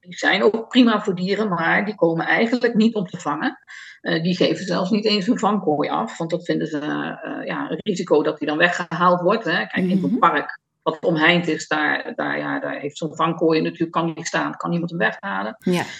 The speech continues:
Speaker 1: Maar die komen eigenlijk alleen maar voor gewonde dieren. En, en een konijn wat dus op dat moment nog niet gewond is, ja, die halen ze dus gewoon nog niet op. En die helpen sowieso niet met vangen.
Speaker 2: Ja.
Speaker 1: Maar dat doen ze met geen enkel dier, hoor. Dat doen ze ook niet met vogels. Of, eh,
Speaker 2: Oké.
Speaker 1: dus, ja.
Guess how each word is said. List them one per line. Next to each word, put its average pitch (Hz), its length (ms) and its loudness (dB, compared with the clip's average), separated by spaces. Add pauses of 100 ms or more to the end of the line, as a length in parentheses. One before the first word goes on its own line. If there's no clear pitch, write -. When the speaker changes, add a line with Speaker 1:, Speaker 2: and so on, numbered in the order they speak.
Speaker 1:
Maar - 240 6
die 254 120 0
komen 262 280 6
eigenlijk 220 360 4
alleen 208 260 4
maar 175 180 0
voor 170 140 2
gewonde 214 360 0
dieren. 180 360 -4 (140)
En, 180 260 -4 (120)
en 175 220 -2
een 175 120 0
konijn 185 360 6
wat 175 380 2
dus 165 200 -6
op 175 120 -2
dat 185 140 2
moment 185 260 2
nog 180 100 -2
niet 196 180 -2
gewond 190 420 2
is, 175 180 -2
ja, 185 120 -2
die 175 120 0
halen 175 320 0
ze 165 80 -10
dus 160 180 -6
gewoon 156 300 -6 (100)
nog 175 240 -6
niet 175 160 -2
op. 233 160 0
En 180 180 -4
die 175 200 0
helpen 170 240 0
sowieso 165 460 4
niet 156 160 0
met - 160 -10
vangen. 180 300 -8 (260)
Speaker 2:
Ja. 175 200 0
Speaker 1:
Maar 180 120 2
dat 185 80 6
doen 190 140 2
ze 175 60 2
met 175 140 2
geen - 140 -4
enkel - 300 -16
dier, 302 180 -10
hoor. 214 300 0
Dat 165 100 -4
doen 175 160 -2
ze 170 80 0
ook 160 160 2
niet 151 140 0
met 151 120 -2 (120)
vogels. 147 520 0
Of, - 220 -12
eh, 76 160 -6 (360)
Speaker 2:
Oké. - 180 -12 (140)
Speaker 1:
dus, 180 240 -2 (100)
ja. - 260 -12